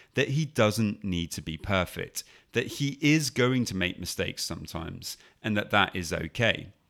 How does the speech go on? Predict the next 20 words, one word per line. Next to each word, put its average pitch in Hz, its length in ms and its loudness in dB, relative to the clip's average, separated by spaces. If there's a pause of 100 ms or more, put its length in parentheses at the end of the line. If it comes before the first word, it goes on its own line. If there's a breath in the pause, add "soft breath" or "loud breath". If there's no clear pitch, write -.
(520 soft breath)
He 170 140 4
recognizes 123 1000 6
the 104 140 2
emotions 98 640 4
of 90 180 -4
shame 90 420 4
and 85 180 -6
guilt 87 380 0 (360 loud breath)
and 131 160 6
allows 120 640 6
himself 104 520 2
to - 120 -8
feel 110 340 2
them, 85 220 -4
but 107 260 -4
doesn't 131 400 2
get 120 200 -2
lost 110 380 0
in 92 120 -2
them. 85 280 -10